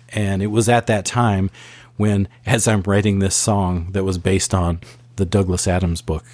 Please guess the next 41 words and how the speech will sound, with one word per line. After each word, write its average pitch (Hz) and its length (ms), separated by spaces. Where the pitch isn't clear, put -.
uh, 90 140
Hitchhiker's 92 480
Guide 82 180
to 78 60
the 80 100
Galaxy, 82 520
I, 90 180
I, 104 160
that's 117 400
when 113 200
the 104 140
idea 98 300
popped 98 280
in, 95 120
like, 90 240
"Oh, 113 280
you 117 100
know 165 60
what'd 160 80
be 101 100
cool 90 480
is 90 400
I - 80
should 131 160
just 95 120
write 92 220
a 90 60
whole 90 260
album 82 380
of, 78 320
uh, 82 200
songs 92 280
about 82 200
Doctor 80 340
Who. 80 340
Like, 80 260
wouldn't 87 300
that 92 200
be 85 200
awesome?" - 480
Um, 101 460